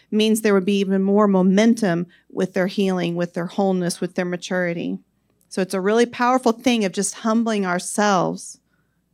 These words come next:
humbling ourselves and being obedient in the little things that seem unimportant, that seem like they don't even go with our assignment. Wow,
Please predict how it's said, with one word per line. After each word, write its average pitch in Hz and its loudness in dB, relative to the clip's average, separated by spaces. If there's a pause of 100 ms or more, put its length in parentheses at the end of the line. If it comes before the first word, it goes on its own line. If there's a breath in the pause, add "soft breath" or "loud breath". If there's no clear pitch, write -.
humbling 254 4
ourselves 220 0
and 190 -2
being 202 0
obedient 196 -2 (240 loud breath)
in 202 2
the 196 2
little 214 2
things 202 -4
that - -4
seem 220 -2
unimportant, 208 -2
that - -6
seem 208 -4
like 226 -4
they 190 -2
don't 190 -2
even 190 -4
go 190 -2
with 180 -4
our - -2
assignment. 180 -6 (340 soft breath)
Wow, 175 -2